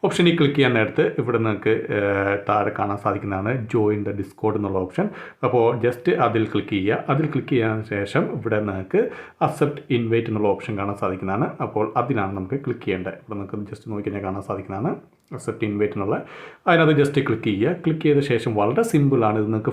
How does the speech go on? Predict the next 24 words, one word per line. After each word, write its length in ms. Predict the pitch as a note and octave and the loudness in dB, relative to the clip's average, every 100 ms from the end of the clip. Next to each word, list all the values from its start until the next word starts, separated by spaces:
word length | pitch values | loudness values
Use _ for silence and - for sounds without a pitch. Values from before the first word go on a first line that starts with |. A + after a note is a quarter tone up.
| - | -2
ഫ്രീ 160 | A2+ C#3 D3 | 2 4 4
ആണ്. 100 | G#2+ G2+ G#2 | 4 2 -2
എത്ര 240 | - D#3+ C#3+ | 0 2 4
വേണമെങ്കിലും 560 | A#2+ A2+ A2 G#2+ A2+ F3 - B2+ | 2 2 2 2 2 2 0 -4
ഇമേജ് 280 | A2+ A#2+ A2+ | 0 2 2
ഉണ്ടെങ്കിൽ 300 | G2 G2 A2 D3 A#2 | 0 0 0 0 0
ആ 20 | A2+ G#2 | 2 2
ഇമേജ് 280 | G#2+ G#2+ G2 | 2 2 0
നിങ്ങൾക്ക് 280 | G2 F#2+ F#3+ A#3 - - A#2 | -2 0 0 0 -4 -2 2
ഓരോ 140 | B2+ A2 | 4 2
വീഡിയോ 200 | G#2+ A2 A2 | 2 2 2
ക്ലിപ്പിലേക്ക് 360 | G#2 - F#2 F#2+ | 0 0 -2 -2
മാറ്റാൻ 220 | F#2 G#2+ G#2+ | 0 0 0
സാധിക്കുന്നതാണ്. 460 | G2+ G#2 F#2+ A#2 G#3 - - - | -2 -4 -2 -2 -4 -8 -4 2
അതിനുശേഷം 480 | A3 F#3+ F3+ E3 E3 C#3 | 4 6 4 4 4 4
അവർ 140 | C3+ C3+ | 4 4
കുറച്ച് 200 | B2 - A#2 | 2 2 2
കാര്യങ്ങളൊക്കെ 380 | A2 A2 G#2+ G2+ | 2 2 0 0
ചോദിക്കും. 360 | G#2+ G#2 G2+ G#2+ | 0 0 -2 -4
അതായത് 260 | G#2+ G2 G#2+ G#2 | 0 2 4 2
അവരുടെ 200 | G#2 G#2+ A2+ | 2 0 0
സൈറ്റിനെ 240 | A2 G#2+ | 0 0
കുറിച്ച് 200 | A2+ G#2+ G2+ | -2 -2 -2
എങ്ങനെയാണ് 360 | G#2 G2+ G2+ | -2 -2 -2